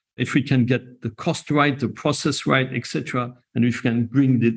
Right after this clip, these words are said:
as fast as possible to, to the market, we will please our customers, et cetera. Having said that,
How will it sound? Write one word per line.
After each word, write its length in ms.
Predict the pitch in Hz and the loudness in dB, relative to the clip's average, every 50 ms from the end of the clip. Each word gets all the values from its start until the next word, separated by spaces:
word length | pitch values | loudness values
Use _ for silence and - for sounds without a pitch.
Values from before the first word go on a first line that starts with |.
| 113 | -2
as 160 | 120 120 - | -8 -8 -10
fast 340 | - - 139 127 110 - - | -4 -2 0 -2 0 -2 -6
as 140 | 120 110 - | -8 -8 -6
possible 460 | - 117 107 - - 120 117 123 120 | -6 -6 -6 -4 -4 -2 0 0 -2
to, 180 | 107 - 123 - | -2 -2 -4 -4
to 160 | - - 131 | 0 0 0
the 100 | 110 113 | 2 4
market, 480 | 117 123 131 135 131 135 135 110 - - - _ _ _ _ _ - | 4 4 4 2 2 0 -2 -2 -4 -8 -20 _ _ _ _ _ 0
we 100 | 117 120 | 2 2
will 240 | 120 123 123 113 123 | 4 4 2 0 0
please 240 | 123 - 127 113 113 | 2 2 2 4 4
our 80 | 110 | 2
customers, 580 | 107 110 123 113 - - - 123 123 117 113 - | 0 0 -2 -2 -2 -2 -2 0 0 0 0 -2
et 100 | 113 107 | -4 -4
cetera. 360 | - 120 120 - - 110 110 - - - - _ _ _ _ _ _ _ 147 160 | -4 -6 -6 -6 -8 -12 -12 -14 -16 -20 -20 _ _ _ _ _ _ _ 0 2
Having 240 | 156 151 170 160 | 2 2 2 0
said 320 | 156 - - 165 139 135 135 | 0 -2 -2 0 0 0 2
that, 340 | 170 190 208 208 - - | 2 2 2 0 -6 -12